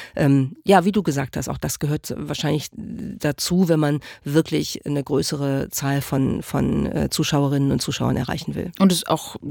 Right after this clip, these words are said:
Speaker 2: tut auch der Gleichberechtigung meiner Meinung nach nicht gut, ähm, ein Geschlecht, auch wenn es die Männer sind, in irgendeiner Weise
Speaker 1: Absolut.
Speaker 2: als so, äh,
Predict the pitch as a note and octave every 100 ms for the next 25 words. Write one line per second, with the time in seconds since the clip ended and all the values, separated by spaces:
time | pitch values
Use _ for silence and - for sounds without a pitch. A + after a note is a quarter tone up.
0 | D3+ G3 F#3+ D#3+ - E3 D3+ D#3 E3+ E3+
1 | D#3+ E3 D#3+ D3+ D#3 D3+ D3 C#3+ C3+ E3+
2 | - E3 E3+ - - C3+ D#3+ D#3 C#3 -
3 | C#3+ D#3 D#3+ D3+ D#3 E3 - C#3+ D3+ C#3+
4 | C3 C#3+ D3 D#3+ D3+ D3 - C#3 C#3+ D#3
5 | F3+ D#3 D3 C#3+ D3 D#3 D3 C#3+ C#3+ -
6 | - C3+ D#3 F3